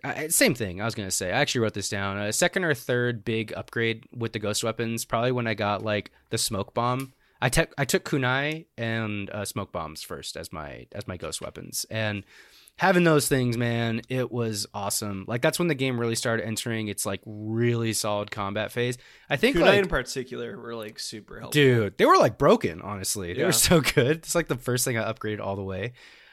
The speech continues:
Speaker 1: Um, but, yeah, just, I went, like, kind of an assassin build, so I, like, upgraded my sneaking stuff very, very well. I upgraded my hearing. Um, I, I loved sneaking around and assassinating in this game. I thought it was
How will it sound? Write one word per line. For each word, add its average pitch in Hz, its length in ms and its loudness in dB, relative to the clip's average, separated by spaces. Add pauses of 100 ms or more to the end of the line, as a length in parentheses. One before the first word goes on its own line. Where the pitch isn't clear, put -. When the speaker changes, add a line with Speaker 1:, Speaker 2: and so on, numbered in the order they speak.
(140)
Speaker 1:
Um, 110 520 2 (480)
but, 160 520 2 (260)
yeah, 160 320 2
just, 147 240 0
I 151 140 2
went, 202 160 0
like, 185 160 0
kind 160 160 2
of 156 60 -2
an 156 80 0
assassin 120 460 -2
build, 123 300 -2
so 117 120 -2
I, 110 260 -2
like, 104 240 -2
upgraded 113 400 -2
my 101 120 -2
sneaking 135 400 -4
stuff 120 480 0
very, 110 440 0
very 139 340 2
well. 117 380 0
I 110 80 -4
upgraded 107 320 -4
my 98 120 -6
hearing. 120 640 0 (500)
Um, 104 500 -2 (360)
I, 160 460 4
I 165 120 4
loved 127 300 4
sneaking 113 380 -2
around 104 280 -2
and 95 100 -6
assassinating 90 560 -4
in 85 80 -10
this 82 120 -8
game. 87 180 -8
I 87 40 -8
thought 95 140 -4
it 87 40 -6
was 82 120 -10